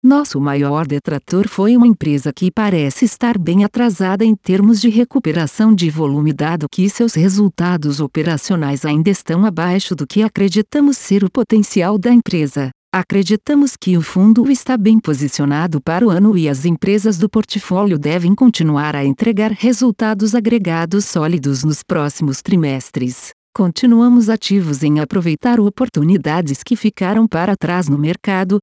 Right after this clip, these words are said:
considerando que algumas de nossas empresas tiveram um desempenho bem superior ao índice no ano passado e no primeiro trimestre, abrindo espaço para incluir novas companhias com perfis atrativos de risco e retorno.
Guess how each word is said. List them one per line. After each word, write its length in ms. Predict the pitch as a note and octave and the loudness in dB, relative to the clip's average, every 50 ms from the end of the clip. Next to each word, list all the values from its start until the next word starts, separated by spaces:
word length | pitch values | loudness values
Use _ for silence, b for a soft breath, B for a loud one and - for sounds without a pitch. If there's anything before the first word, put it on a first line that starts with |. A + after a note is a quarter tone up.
| _ _ _ | _ _ _
considerando 760 | - G#3+ G3 F3 - - - B3 B3 B3 G3 G#3 A3 A3 A3 - | 0 2 2 2 0 0 0 2 2 4 4 4 4 4 2 0
que 140 | - - G#3 | -2 -2 0
algumas 400 | G#3+ G#3 F#3+ G#3+ G#3+ G#3+ G3+ F3+ | 0 0 2 2 4 4 4 2
de 100 | F3+ G#3+ G#3+ | 2 2 2
nossas 360 | A3 A3+ A3 - D3+ C#3 C#3+ | 2 2 0 -2 -4 -4 -2
empresas 600 | F3 E3+ - - F3+ G3+ G#3+ G3 A3+ A3+ - - | -2 -2 -2 -2 -2 0 0 0 -2 -4 -4 -6
tiveram 500 | - - D#3 B2+ - D3+ D#3 E3+ F#3 - - | -6 -6 -6 -4 -4 -4 -2 -2 -2 -2 2
um 80 | G3+ G#3 | 2 4
desempenho 640 | G#3+ A#3+ A3+ G3 A3+ A#3 A#3+ - E3+ F#3 G3+ F#3 D#3+ | 4 4 4 4 4 4 4 4 2 2 2 2 2
bem 260 | C#3+ C#3+ E3 E3+ F3+ | 0 -2 0 0 0
superior 800 | D#3 - - G3 G3 - F#3+ F#3 F3 F3 D#3 D3+ D#3+ F#3 F#3+ F3 | -2 -2 -4 -4 -2 0 0 0 0 0 0 0 0 0 0 0
ao 140 | D3+ D3 | 0 0
índice 400 | C#3+ C#3+ C#3 D3+ D3 - - C#3+ | 0 0 -2 -4 -6 -6 -4 -2
no 160 | C#3 C#3 C#3+ D3+ | 0 0 0 2
ano 160 | F3+ A3 A3+ | 0 0 0
passado 560 | - A#3+ A#3+ - - G3+ F3 F#3 G3 E3+ D3+ | 0 -2 -4 -4 -2 -2 -2 -2 -2 0 0
e 40 | D3 | 0
no 120 | D3 C#3+ | 0 0
primeiro 400 | - - A3 G3 F#3+ G#3 A3 A#3+ A3+ - | 0 0 2 4 4 4 2 2 0 0
trimestre, 640 | - D4 C4+ A#3 F#3 E3 F3 - - - B2+ B2 - - _ _ - | 0 4 6 6 4 4 0 -4 -6 -6 -6 -6 -8 -12 _ _ -2
abrindo 460 | A3+ F#3 C#3 - F#3+ A3 A3+ A3 G3+ | -2 0 0 2 4 6 6 6 4
espaço 580 | F#3 E3+ - - - A3 A3 A3+ A3 - - | 2 0 -4 -6 -4 -4 -2 -2 -2 -2 -4
para 280 | A3 - D#3 D3 C#3 C#3 | -4 -2 -4 -2 -2 -2
incluir 420 | D3 C#3+ - B3 A#3+ G#3+ G#3+ F#3+ | 0 0 2 2 4 4 4 2
novas 420 | D#3 C#3+ C#3+ D#3 D#3+ E3 G3+ F#3+ - | 2 0 0 -2 -2 -4 -4 -6 -2
companhias 640 | - - A#3+ A#3 B3 A3 G3 G3 G#3 G#3+ A3+ G#3 - | 0 0 2 4 4 4 4 6 4 4 2 0 -2
com 200 | - G#3+ F#3+ F3+ | -2 -2 -2 0
perfis 440 | G#3+ A3 G3 - - A#3+ B3+ A#3+ | 0 -2 -2 0 0 0 2 2
atrativos 720 | B3+ C4 B3+ - E3 D3 - - - F3 F3+ F#3 G#3+ G#3 | 0 -2 -2 -2 -6 -6 -6 -4 -4 -2 0 2 2 2
de 60 | G3 A3 | 2 0
risco 400 | E3+ F3 G3 F#3+ - - F#3 G#3 | 0 0 -2 -2 -2 0 2 4
e 80 | A3+ | 4
retorno. 720 | A3 A#3+ C4 B3+ - - A3+ G#3 G3+ F#3+ F3 D3 C3+ C3 | 4 4 2 2 0 0 0 2 2 0 0 0 -2 -2